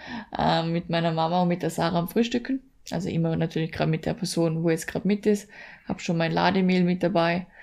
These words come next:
Jetzt bin ich wieder auf dem Zimmer. Und normalerweise koche ich dann eh schon wieder das nächste Meal vor. Normalerweise wird's dann eben noch ins Training gehen, aber das lassen wir heute mal weg und Füße hoch.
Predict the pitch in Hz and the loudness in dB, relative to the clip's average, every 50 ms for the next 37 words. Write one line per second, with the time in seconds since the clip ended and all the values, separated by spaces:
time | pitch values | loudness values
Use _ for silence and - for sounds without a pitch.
0 | - - - - _ - - 170 - - - 170 165 170 - 180 165 170 160 190 | -20 -20 -20 -20 _ 0 0 0 0 0 -2 0 0 0 2 4 4 4 4 4
1 | 190 160 160 - 196 202 202 214 214 214 214 - _ _ _ _ _ _ _ _ | 2 -2 0 2 4 6 6 6 6 4 2 -4 _ _ _ _ _ _ _ _
2 | _ _ _ - - 185 - - - 180 180 180 170 175 170 151 131 147 160 160 | _ _ _ -16 -12 -12 -12 -6 -4 -4 -2 0 0 0 2 2 4 4 6 6
3 | 156 160 170 170 165 - - 160 - - - - - 147 156 175 190 196 190 185 | 6 6 4 2 0 -2 -4 -4 -4 -6 -8 -6 -4 -2 -2 0 0 0 0 0
4 | 190 180 190 185 175 180 - 180 175 180 - - - 170 170 175 175 175 - - | 0 0 0 0 0 0 -2 -2 -2 -2 -2 -4 -4 -2 0 0 0 -2 -2 0
5 | 160 160 160 - - - - - - - - - - 170 165 165 165 165 160 165 | 0 0 0 0 -2 -8 -12 -20 -20 -20 -12 -4 0 2 2 4 4 4 4 4
6 | 170 170 165 170 175 175 - 170 165 170 165 160 165 170 160 160 175 - - - | 4 4 4 2 2 2 0 0 2 2 2 2 2 0 0 0 -2 -2 -2 2
7 | 180 185 196 185 180 185 180 175 165 160 160 165 - 156 156 - - 165 160 160 | 2 2 2 2 2 2 2 2 2 2 0 -2 -4 -4 -6 -4 -2 0 0 0
8 | 156 - 156 156 156 156 160 170 170 - 175 165 - - 180 180 175 - 175 175 | 0 0 -2 0 0 2 0 0 0 0 -4 -4 -2 0 0 0 0 0 0 2
9 | 180 196 220 254 - | 4 4 4 4 2